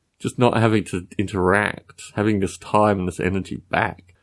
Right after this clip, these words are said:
But I wanted to record a long funk. I've probably laboured this point a little bit too much, associated with what happened with me and the community. And what I hope in the future will be a situation where I am not in any way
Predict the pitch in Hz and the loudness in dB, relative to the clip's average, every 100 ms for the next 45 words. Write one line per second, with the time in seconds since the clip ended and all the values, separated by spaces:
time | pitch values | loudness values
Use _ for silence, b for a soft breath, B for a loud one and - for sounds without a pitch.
0 | _ - 156 190 208 190 143 127 139 120 | _ 0 2 2 0 0 0 2 4 2
1 | 107 95 92 - 82 80 98 - 123 120 | 2 2 0 -2 -4 0 -2 2 2 4
2 | 107 104 107 - 92 - 92 85 82 82 | 6 4 4 0 -2 -2 -2 -2 -2 -4
3 | - - - - - - - _ - - | -4 -10 -14 -12 -12 -16 -20 _ -12 2
4 | 110 98 101 90 90 87 95 - 90 85 | 2 4 4 4 4 0 2 2 0 -4
5 | 87 82 - 85 85 - 78 80 82 76 | -4 -6 -2 -2 -2 -2 -6 -6 -6 -6
6 | 82 - - - _ _ _ 90 85 85 | -6 -12 -14 -14 _ _ _ 2 2 2
7 | 85 - 101 98 95 135 123 - 92 92 | 0 2 4 4 2 2 2 2 -2 -4
8 | - 123 - - 90 76 - _ _ _ | 0 -2 -2 -6 -4 -4 -10 _ _ _
9 | 113 98 110 110 101 - 151 135 120 113 | 0 2 2 4 2 0 0 2 4 2
10 | 113 98 92 90 92 - 98 98 101 95 | -2 2 4 4 4 2 0 0 0 0
11 | 87 - 98 90 87 85 82 82 | -2 -2 0 0 0 0 -2 -6